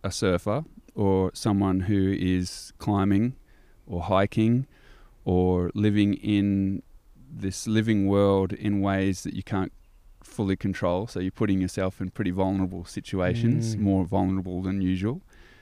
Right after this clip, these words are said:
Speaker 1: 'Cause let's face it, we, none of us really have our hands on the steering wheel at any time in our life, but
Speaker 2: No.
Speaker 1: especially when we're surfing remotely or surfing waves of consequence or surfing sharky waters or whatever it is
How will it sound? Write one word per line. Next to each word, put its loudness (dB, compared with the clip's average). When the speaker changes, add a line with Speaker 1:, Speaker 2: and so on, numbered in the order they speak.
Speaker 1:
'Cause -4
let's -4
face 0
it, -4
we, 0
none 2
of 2
us -2
really 0
have 0
our 0
hands -2
on 0
the 0
steering -2
wheel 0
at -6
any 2
time -2
in -2
our -4
life, -4
but -2
Speaker 2:
No. 2
Speaker 1:
especially 0
when -2
we're 0
surfing 2
remotely 2
or 0
surfing 0
waves 2
of -8
consequence -4
or -4
surfing -2
sharky -2
waters -2
or -2
whatever 2
it 0
is -2